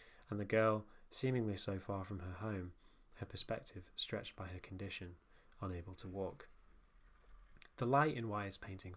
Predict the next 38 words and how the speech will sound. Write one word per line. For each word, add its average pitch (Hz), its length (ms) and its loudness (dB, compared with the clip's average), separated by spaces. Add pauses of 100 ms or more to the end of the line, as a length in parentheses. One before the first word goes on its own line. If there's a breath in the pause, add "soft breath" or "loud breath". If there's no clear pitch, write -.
feels 120 340 4
similar 95 320 -2
to - 140 -8
the 95 80 -2
use 92 240 -2
of 98 120 -8
light 92 220 -6
in 98 60 -10
Days 90 240 -8
of 95 100 -10
Heaven, 95 300 -4 (420 loud breath)
as 104 120 0
Almendros 107 600 2 (240 loud breath)
and 98 100 0
Malick 95 440 -2
were 107 60 -6
committed - 420 -4
to 123 200 -8
only 110 200 2
using 98 340 -2
natural 98 360 -4
light 101 240 -2
in 104 60 -8
the 104 60 -8
film, 98 360 -8 (520 loud breath)
often 123 220 4
filming 110 360 4
during 101 220 0
the 95 60 0
soft - 360 2
light 95 220 0
of - 80 -10
sunrise 101 540 2
and 92 100 -4
sunset 104 480 -2
for - 80 -4
day 110 240 4
scenes 90 460 -6